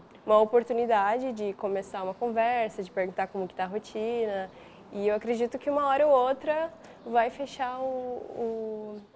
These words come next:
a consultoria. Então, esse retorno não é só uma questão de se tornar referência na área,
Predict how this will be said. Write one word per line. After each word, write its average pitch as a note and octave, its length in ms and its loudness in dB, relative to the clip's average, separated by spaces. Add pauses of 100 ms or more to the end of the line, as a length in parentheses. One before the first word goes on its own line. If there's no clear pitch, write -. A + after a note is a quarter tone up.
(520)
a - 80 -6
consultoria. A3+ 640 2 (140)
Então, F#3+ 180 0
esse G3+ 140 -2
retorno A3 340 2
não A3 140 4
é A3 120 2
só C4 240 -4
uma A3+ 120 0
questão A3+ 400 -2
de G#3 60 -6
se G#3 140 -12
tornar G#3 260 0
referência A#3 680 0
na G3+ 100 -2
área, E3+ 360 0